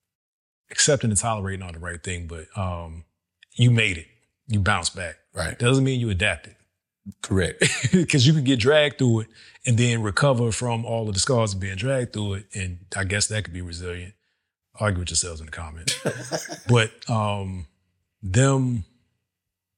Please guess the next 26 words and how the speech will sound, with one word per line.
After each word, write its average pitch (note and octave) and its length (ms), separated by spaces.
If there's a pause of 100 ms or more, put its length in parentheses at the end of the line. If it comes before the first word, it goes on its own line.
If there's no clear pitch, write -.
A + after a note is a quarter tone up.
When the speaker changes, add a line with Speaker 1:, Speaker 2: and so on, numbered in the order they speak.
(880)
Speaker 1:
adapting A2 800
to G2+ 300
how G#2+ 260
life G#2 460 (120)
changes F#2+ 520
for E2+ 280
us. - 360 (200)
Speaker 2:
Yeah. D2 400
Speaker 1:
Right? E2+ 260 (720)
Some E2 280
of E2 120
correction. A2+ 440 (240)
Speaker 2:
Yeah. D2 280 (540)
Speaker 1:
Me A2+ 500 (120)
stressing A#2+ 500
about G2+ 480 (580)
not A2 240
being A2 220
able G#2+ 200
to G2+ 60
do G#2 160
birthdays G#2 680
like G2+ 200
I G2 80
want G#2+ 340
to, F#2+ 340